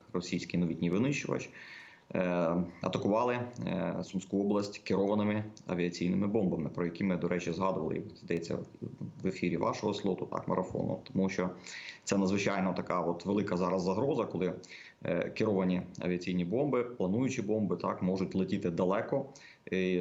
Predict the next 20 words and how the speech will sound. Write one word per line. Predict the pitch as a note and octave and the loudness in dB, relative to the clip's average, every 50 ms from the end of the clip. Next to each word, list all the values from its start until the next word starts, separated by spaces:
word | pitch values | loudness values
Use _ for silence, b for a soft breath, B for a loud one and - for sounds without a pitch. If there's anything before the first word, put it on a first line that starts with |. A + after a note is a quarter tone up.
| E2+ E2 | 2 4
літаки | F#2+ G2 F#2+ G2 F#2+ - - A#2 | 2 2 2 0 -2 -2 0 2
не | G#2 F#2+ G2+ | 2 2 2
входять | F#2+ - - G2+ F#2+ F#2 F2+ | 0 -2 -2 0 0 2 0
в | D#2+ | 0
зону | E2+ F#2+ F#2 F2+ F2+ | 2 2 2 4 4
ураження | F2 F2+ F#2 G#2+ A2 G#2+ G2+ G2 F#2+ | 4 4 4 4 2 2 0 0 2
нашої | F2 F2 F2 - F2+ - | 0 0 0 -2 -4 -4
протиповітряної | F2+ F2+ - - - F2+ F2 F2 - F2 D#2+ | -4 -6 -6 -2 -2 -2 -2 0 0 0 0
оборони. | E2 D#2+ E2 E2+ E2+ | 2 2 2 2 2
Бомби — | F2+ G2 A2 G#2+ F#2+ F2 F2 - | 2 2 4 2 4 2 0 -2
це | - | -4
потужна | - - G2 - G#2 G2 F2 F#2 F2 E2+ | -2 -2 -2 0 2 0 2 2 2 0
зброя, | F2 E2+ F#2+ A#2 C3+ C#3+ C#3 C3+ B B B B B B B - | 0 2 2 2 4 2 0 -2 B B B B B B B -6
яка | F#2 - - F#2 | -4 0 0 2
може, | F2+ F2+ G2 G2+ A2 A#2 A#2 A2+ - - - | 2 2 2 2 2 2 0 -2 -6 -8 -6
е, | G2+ G2+ - - - - | -4 -4 -2 -2 -2 0
ну, | - F#2 G2 G#2+ A2+ A2 - - | 0 2 2 2 0 -2 -2 0
завдавати | A2+ F#2+ F2 F#2 E2+ F#2 G2+ - G#2 G2+ G2+ - | 0 2 2 2 2 2 2 0 -2 -2 -2 -8
серйозних | - - - F2 F2+ F2+ F#2 F2+ F#2 | -8 -2 0 0 2 2 0 0 0
руйнувань. | F#2 F#2 F#2 E2 - - | 2 2 2 2 0 -2